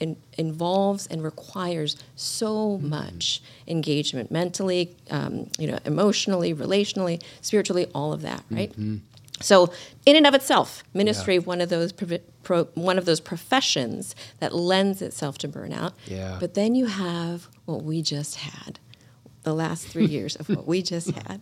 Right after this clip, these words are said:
Speaker 2: Yeah,
Speaker 1: right? Which
Speaker 2: right.
Speaker 1: was, um, years, three years of uncertainty,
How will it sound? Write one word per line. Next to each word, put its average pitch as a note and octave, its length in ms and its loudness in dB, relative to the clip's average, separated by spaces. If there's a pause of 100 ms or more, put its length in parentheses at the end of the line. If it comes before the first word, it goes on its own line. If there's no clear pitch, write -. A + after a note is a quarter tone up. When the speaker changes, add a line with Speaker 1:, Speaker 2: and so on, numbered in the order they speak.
(120)
Speaker 2:
Yeah, E3 100 -4 (220)
Speaker 1:
right? E3+ 280 0 (140)
Which F3 220 0
Speaker 2:
right. - 60 0
Speaker 1:
was, F3+ 460 6
um, D#3+ 340 0 (280)
years, G#3+ 500 2
three B3 280 -4
years A3+ 400 2
of E3+ 100 -2 (100)
uncertainty, F3 1000 -4